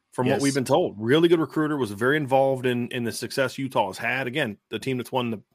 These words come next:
Speaker 1: last two Pac-twelve championships. You talked to a parent of a player recently who had very similar things. I've talked to people in the media that have covered his recruiting efforts and, and what he's done. But so he's not coming here with a,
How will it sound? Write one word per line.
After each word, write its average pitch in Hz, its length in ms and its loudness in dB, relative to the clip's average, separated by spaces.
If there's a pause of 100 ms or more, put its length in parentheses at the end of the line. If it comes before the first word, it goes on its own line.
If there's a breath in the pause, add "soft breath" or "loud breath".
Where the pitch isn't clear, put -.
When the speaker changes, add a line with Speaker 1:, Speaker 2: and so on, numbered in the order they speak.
(140)
Speaker 1:
last 104 240 -6
two 120 140 -4
Pac-twelve 113 400 -10
championships. 110 600 -16 (840)
You 139 180 2
talked 147 300 2
to 135 120 4
a 107 60 2
parent 151 360 2
of 135 100 0
a 127 60 -2
player 135 440 -2
recently 131 380 -2
who 120 100 -2
had 113 220 -2
very 127 180 2
similar 127 240 -4
things. 131 280 -2
I've 117 120 -4
talked 120 240 0
to 117 60 -8
people 117 260 -6
in 104 60 -4
the 101 60 -4
media 135 320 0
that 127 120 -2
have 104 140 -8
covered 139 360 0
his 131 160 0
recruiting 127 400 -2
efforts 131 400 -2
and, 107 140 -6 (440 soft breath)
and 127 140 -2
what 131 120 4
he's 113 120 0
done. 127 320 2
But 120 220 2 (220)
so 147 160 0
he's 196 220 0
not 262 200 0
coming 220 240 2
here 160 340 2
with 147 220 0
a, 127 220 4